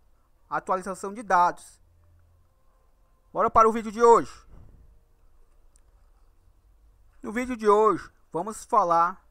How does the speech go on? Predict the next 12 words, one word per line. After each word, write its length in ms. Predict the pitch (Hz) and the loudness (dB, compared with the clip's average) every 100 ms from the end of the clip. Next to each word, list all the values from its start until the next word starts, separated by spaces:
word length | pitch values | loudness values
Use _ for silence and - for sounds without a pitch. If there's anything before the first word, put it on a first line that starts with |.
| _ _ _ _ - | _ _ _ _ -12
da 80 | 143 | -8
nova 280 | 185 208 233 | -4 -4 -6
série, 420 | - 175 156 117 | -6 -6 -6 -10
Formulário 680 | - 190 208 196 170 208 | -14 -12 -10 -4 -2 -2
de 80 | 208 | -6
Funcionários. 800 | - 220 262 226 139 - _ _ _ _ _ _ _ _ _ _ _ _ - | -20 -18 -8 -2 -2 -4 _ _ _ _ _ _ _ _ _ _ _ _ -14
Esta 280 | 208 - | -12 -4
é 20 | 233 | -4
a 80 | |
tela 300 | 233 220 220 | -2 -4 -4
que 120 | 214 214 | -6 -12
vamos 440 | 190 196 196 _ | -12 -12 -18 _